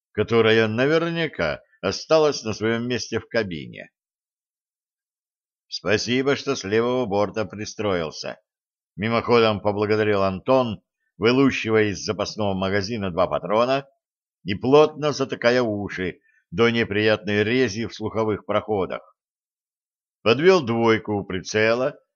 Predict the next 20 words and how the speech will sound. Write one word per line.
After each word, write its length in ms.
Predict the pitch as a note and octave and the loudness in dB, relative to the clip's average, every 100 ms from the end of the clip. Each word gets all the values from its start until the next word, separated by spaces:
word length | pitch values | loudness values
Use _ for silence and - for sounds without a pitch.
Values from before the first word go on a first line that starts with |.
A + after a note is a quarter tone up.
| _ _ - | _ _ -2
под 160 | A2+ - | -2 -2
чёрную 600 | - C#3 C#3 B2+ C3 B2+ | 0 4 4 2 -4 -6
щетинку 640 | C3 A#2+ B2 A#2+ - A#2+ | -8 -8 -6 -6 -6 -10
ствола, 720 | - - G#2 G#2+ G#2+ G#2+ G#2 _ _ | -12 -2 2 4 4 4 0 _ _
чужеродным 800 | - B2 B2+ B2+ B2 G#2+ A#2 A2+ G#2+ | -4 2 4 6 4 2 -6 -6 -2
элементом — 720 | A#2 A#2+ B2 G2+ A#2+ A#2+ A2+ _ _ _ - | 0 2 0 0 -2 -2 -8 _ _ _ 0
торчавшую 720 | A2 - A#2 A#2 G#2+ A#2+ G2+ | 0 2 4 4 4 -4 -6
из 100 | G2+ | -2
левого 240 | A2+ A2+ | 0 0
бока 280 | G#2 G#2 G#2 | 0 -2 -2
таблетки. 800 | A2 A2 A2 A2 G#2+ G#2+ A2 - _ _ _ _ _ _ _ _ _ _ _ | -2 0 0 -2 -2 -8 -8 -10 _ _ _ _ _ _ _ _ _ _ _
Хотя 680 | F2 F2 F#2 F#2 F#2 F2+ F2 | -6 -2 0 2 4 2 0
по-другому, 540 | F2+ F2+ F2 F#2 F2+ | -4 -4 -4 -4 -4
в 20 | |
общем-то, 360 | F2 - F2+ E2+ | -4 -4 -6 -4
и 160 | F#2 G2+ | -4 -4
не 140 | C3 | -4
мог. 400 | D#3+ C#3+ F#2 - _ _ _ | 0 0 0 -6 _ _ _
Диспозиция 960 | E2+ G2+ - A2 G#2 D3 F3+ - D#2+ C#2 | -8 -8 -2 -2 0 -4 -6 -8 -8 -6
такая. 640 | F#2 F#2 G#2 D#2+ G#1 G#1 | -6 -2 0 0 -4 -12